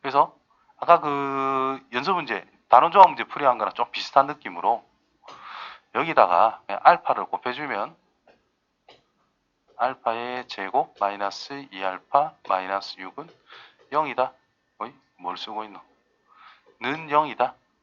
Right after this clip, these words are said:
그래서 빼자. 삼 알파의 제곱 마이너스 삼 알파 마이너스 육은 영이다. 알파의 제곱 마이너스 알파 마이너스 이는 영이다. 일, 이. 요렇게.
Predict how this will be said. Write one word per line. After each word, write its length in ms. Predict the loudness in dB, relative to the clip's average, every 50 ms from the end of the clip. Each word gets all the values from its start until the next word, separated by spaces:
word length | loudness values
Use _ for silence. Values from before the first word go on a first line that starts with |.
| _ _
그래서 420 | -12 -8 -2 0 0 0 0 -4 _ _ _ _ _ _ _ _ -8
빼자. 340 | -6 -4 -4 -4 -6 -6 -8 _ _ _ _ _ _ _ _ _ -20 -20 -20 -20 _ _ _
삼 360 | -16 2 6 6 6 6 6 6
알파의 640 | 4 4 4 0 -2 -2 -2 0 -2 -4 -8 -8
제곱 400 | -8 -8 -8 -2 -2 -2 -2 -2 -6 -4
마이너스 500 | -2 -2 -2 0 -2 -4 -4 -4 -10 -16
삼 260 | -8 -4 -2 0 0 0
알파 420 | -2 -2 0 2 2 2 2 0 _ _ _ _
마이너스 500 | -4 -2 -2 -2 -4 -6 -6 -6 -10 -12
육은 300 | -14 -10 -10 -10 -10 -10 -14 -20 _ _ _ -20 -20 -20 -20 -20 -20 _ _ _ _ _ _ _ 0
영이다. 500 | 2 2 2 2 2 2 2 2 2 -2 _ _ _ _ _ _ _ _ 0
알파의 500 | 0 0 0 0 -2 -2 -2 -2 -2 -6
제곱 420 | -8 -2 0 0 0 0 2 2
마이너스 460 | 0 0 2 0 -2 -4 -2 -2 -2
알파 520 | -2 -2 -2 -2 _ 0 0 0 0 -4 -4 -4
마이너스 540 | -2 -2 -2 -4 -6 -8 -8 -8 -12 -14 -14
이는 280 | -12 -12 -14 -16 -18 _ _ _ -20 -20 -20 -20 -20 _ _ -4
영이다. 460 | -4 -4 -4 -4 -2 -2 -2 -2 -4 _ _ _
일, 280 | -14 -12 -12 -14 -16 -18 _ _ _ _
이. 180 | -20 -20 -20 -20 _ _ _ _ _ _ _ -20 -14 -8
요렇게. 400 | -6 -6 -6 -6 _ -18 -20